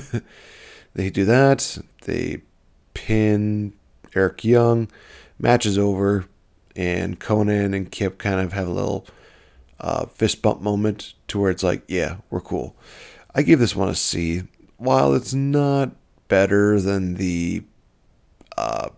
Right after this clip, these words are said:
first matchup with Raven and Justin Credible, this matchup definitely had a little more substance to kind of work with. I think that some of the comedy moments in there kind of made it better as well, but it's not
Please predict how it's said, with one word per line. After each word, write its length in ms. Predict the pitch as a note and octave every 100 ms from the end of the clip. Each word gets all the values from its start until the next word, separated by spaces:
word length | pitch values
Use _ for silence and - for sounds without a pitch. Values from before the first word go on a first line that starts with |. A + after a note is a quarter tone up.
| _
first 400 | - A2 - A2+
matchup 460 | G#2+ G#2 - G#2+
with 160 | - -
Raven 560 | F#2 F#2+ F#2 G2 F#2+ -
and 520 | - D#2+ E2 E2+ F2+ -
Justin 360 | - - - F#2+
Credible, 540 | G#2 G2+ G2 G#2+ G2+ - - - - - _ -
this 320 | A#2 C3+ B2
matchup 320 | C3 C3 A2+
definitely 260 | A#2 G2+ F#2+
had 180 | G2+
a 40 | F#2+
little 140 | F#2
more 160 | G2 F#2+
substance 680 | - G2 - - A2 G2+
to 140 | - -
kind 200 | - G2
of 120 | -
work 360 | F2+ - G#2 -
with. 280 | C#3+ C#3+ - - - - -
I 60 |
think 180 | G2+ C3
that 120 | A#2 G2+
some 180 | A2
of 60 | G#2+
the 60 | G#2
comedy 360 | - F#2+ G2
moments 560 | G2+ G2+ G2+ G2 - -
in 140 | G#2
there 260 | F#2+ G2+ G2
kind 220 | - G2+
of 80 | F2+
made 160 | F#2
it 100 | F#2
better 280 | - G2+ G2
as 120 | G2
well, 320 | F#2 F#2 G2 - - - - - _ _
but 320 | - G#2 G2+ -
it's 240 | G2 -
not 640 | G#2+ A2 A2 G#2+ G#2 G#2